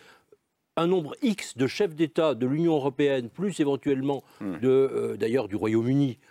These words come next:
Speaker 1: le décide. Pas nécessairement tous les chefs d'État et de gouvernement de ces pays peuvent parfaitement le faire. C'est quelque chose d'immédiat et
Speaker 2: Hmm.
Speaker 1: d'opérationnel. Deuxièmement, tout ceci va quand même de pair avec quand même la prise de conscience, et ça a été très clairement dit lors de la conférence de Londres,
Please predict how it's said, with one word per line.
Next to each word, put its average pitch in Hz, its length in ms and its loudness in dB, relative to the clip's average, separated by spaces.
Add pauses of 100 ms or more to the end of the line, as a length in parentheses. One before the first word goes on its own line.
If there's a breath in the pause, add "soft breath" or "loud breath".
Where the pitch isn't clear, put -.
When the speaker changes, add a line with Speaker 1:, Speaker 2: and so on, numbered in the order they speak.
(160 soft breath)
Speaker 1:
le 117 200 0
décide. 175 440 0
Pas 160 100 -2
nécessairement 117 380 -6 (140)
tous 294 120 4
les 240 140 2
chefs 165 180 0
d'État 143 220 0
et 123 60 0
de 110 40 -10
gouvernement 110 540 -2
de 98 120 -12
ces 104 140 -12
pays 135 260 -6 (420 loud breath)
peuvent 220 240 -2
parfaitement 165 420 -4
le 127 100 2
faire. 208 300 -2
C'est 139 100 -14
quelque 135 240 -6
chose 151 220 -2
d'immédiat 175 680 -2 (360 soft breath)
et 139 100 -2
Speaker 2:
Hmm. 120 60 -6
Speaker 1:
d'opérationnel. 151 680 0 (320 loud breath)
Deuxièmement, 180 600 0
tout 233 180 -4
ceci 190 300 -2
va 143 100 0
quand - 180 -2
même 131 240 -2
de 107 120 -6 (200)
pair 262 520 0
avec 143 480 -2 (340 soft breath)
quand 135 160 -4
même 147 300 0 (260 soft breath)
la 139 340 -4 (220)
prise 170 240 -2
de 131 100 2
conscience, 143 640 -2
et 117 40 -12
ça 120 100 -6
a - 20 0
été 117 200 -6
très 127 220 -6
clairement 120 380 -4
dit 131 160 -2
lors 113 120 -2
de 107 80 -4
la 101 120 -6
conférence 101 440 -8
de 127 80 -4
Londres, 247 300 -2